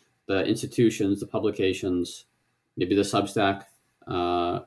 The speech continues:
newsletters, that even if you don't always agree with them, you admire their posture, their, their search for truth, their, uh, intellectual virtues, et cetera.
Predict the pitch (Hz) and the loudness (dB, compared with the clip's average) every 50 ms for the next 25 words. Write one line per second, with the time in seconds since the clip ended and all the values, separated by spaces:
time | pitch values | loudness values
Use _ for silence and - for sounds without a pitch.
0 | _ - - - 113 117 107 101 101 92 92 90 90 90 - - - _ _ _ | _ -10 -2 4 4 4 4 4 2 2 2 2 2 0 -2 -8 -16 _ _ _
1 | _ _ - _ _ _ _ _ _ _ - 113 110 110 110 104 104 104 101 - | _ _ -20 _ _ _ _ _ _ _ -8 -2 2 4 4 6 6 4 4 4
2 | 135 143 151 143 135 151 143 143 139 135 120 117 104 - 110 107 113 120 117 117 | 6 6 6 8 6 4 4 6 6 4 6 4 2 2 4 4 4 4 4 2
3 | - 92 85 82 85 85 80 - _ _ _ _ _ _ _ _ _ _ - 104 | -2 -4 -2 -2 -2 -4 -6 -8 _ _ _ _ _ _ _ _ _ _ -6 0
4 | 113 113 110 107 107 101 98 98 98 101 101 98 95 95 - 95 90 92 87 87 | 4 4 6 6 4 2 4 4 4 4 2 2 0 0 0 0 0 0 0 0
5 | 87 - - _ _ _ _ _ _ _ _ _ _ _ _ _ _ - 139 131 | -2 -4 -8 _ _ _ _ _ _ _ _ _ _ _ _ _ _ 2 4 4
6 | 127 127 - - 117 110 110 110 - - - 101 90 87 - - 95 90 85 - | 4 2 2 2 2 2 2 2 -2 -6 -2 0 0 0 0 0 0 -2 -2 -2
7 | - - 110 107 - - 92 - - 117 101 98 101 101 - - _ _ _ _ | 0 -2 -2 -2 -2 -10 -10 -4 2 2 4 4 2 0 -6 -16 _ _ _ _
8 | _ _ _ _ _ _ _ - - 95 92 90 87 87 85 85 85 82 - - | _ _ _ _ _ _ _ -10 -6 -2 0 0 0 2 0 0 -2 -2 -4 -8
9 | - - 78 78 73 71 67 57 52 - _ _ _ _ _ _ _ _ _ _ | -8 -6 -6 -4 -4 -4 -6 -6 -8 -12 _ _ _ _ _ _ _ _ _ _
10 | _ _ _ - - 113 110 127 107 110 107 - - 110 98 92 101 98 98 - | _ _ _ 0 0 2 2 4 2 2 0 0 0 0 0 2 2 0 0 2
11 | - 98 92 90 90 - - - - - - - - 98 90 85 - 90 85 76 | 0 2 2 2 0 -2 -6 -14 -16 -16 -16 -10 -6 -4 -4 -4 -4 -4 -6 -6
12 | 73 | -6